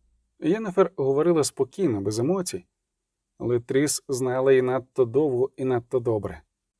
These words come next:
Бачила вона вже її у різних ситуаціях, як і у таких, що викликали стрес,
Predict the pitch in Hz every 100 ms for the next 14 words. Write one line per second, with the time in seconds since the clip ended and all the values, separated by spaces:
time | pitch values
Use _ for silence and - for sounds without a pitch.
0 | _ _ _ _ _ _ 117 156 202 175
1 | 160 147 139 143 127 135 127 127 - 135
2 | 156 127 110 - - 135 131 - 95 -
3 | _ _ _ _ - 165 226 - 220 196
4 | 165 151 135 - 165 143 - 127 117 120
5 | 107 - 127 165 165